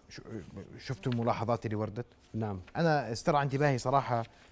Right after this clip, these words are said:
Speaker 1: إحدى الملاحظات اللي وردت عن سبعمية ألف دي-، أن-، ألف دينار خسر-، خسرها الضمان الاجتماعي بعد، آه،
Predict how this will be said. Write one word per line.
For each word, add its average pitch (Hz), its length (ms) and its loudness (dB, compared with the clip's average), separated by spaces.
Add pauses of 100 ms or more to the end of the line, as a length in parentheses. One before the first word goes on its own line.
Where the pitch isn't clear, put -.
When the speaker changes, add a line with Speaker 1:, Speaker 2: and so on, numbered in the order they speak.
(220)
Speaker 1:
إحدى 139 180 0
الملاحظات 120 600 2
اللي 113 120 -4
وردت 131 340 0
عن 117 180 -2
سبعمية 123 600 0 (160)
ألف 117 160 0
دي-، 107 180 -2
أن-، 113 180 -2 (300)
ألف 123 160 0
دينار 113 300 -2
خسر-، 113 480 -6
خسرها 123 360 -2
الضمان 107 260 -4
الاجتماعي 107 520 -6 (480)
بعد، 113 340 2
آه، 110 40 4